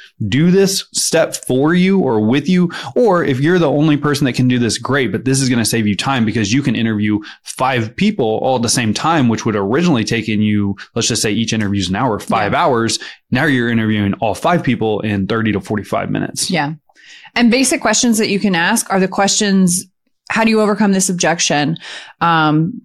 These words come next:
Speaker 2: tell me about a time when you had to overcome something at work. Uh, describe a perfect work environment for me. Tell me when you had to deal with a difficult customer." We're in insurance,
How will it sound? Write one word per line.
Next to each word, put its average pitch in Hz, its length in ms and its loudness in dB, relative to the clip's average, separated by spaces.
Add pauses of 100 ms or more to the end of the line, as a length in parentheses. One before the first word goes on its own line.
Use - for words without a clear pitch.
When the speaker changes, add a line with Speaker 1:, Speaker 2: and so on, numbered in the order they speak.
Speaker 2:
tell 214 180 0
me 208 320 2
about 180 300 2
a 170 40 0
time 170 420 2
when 170 140 2
you 170 80 2
had 165 200 2
to 156 80 -2
overcome 175 540 0
something 160 460 0
at - 140 -6
work. 151 520 -2
Uh, 165 380 2
describe 196 440 0
a 185 60 2
perfect 190 380 -2
work 180 240 0
environment 156 600 0
for 165 180 -2
me. 147 320 0
Tell 165 180 0
me 175 120 2
when 175 140 4
you 175 120 2
had 175 120 0
to 165 60 0
deal 180 160 0
with 165 120 0
a 170 40 2
difficult 175 400 0
customer." 180 380 0
We're 160 160 2
in 165 120 0
insurance, 202 600 0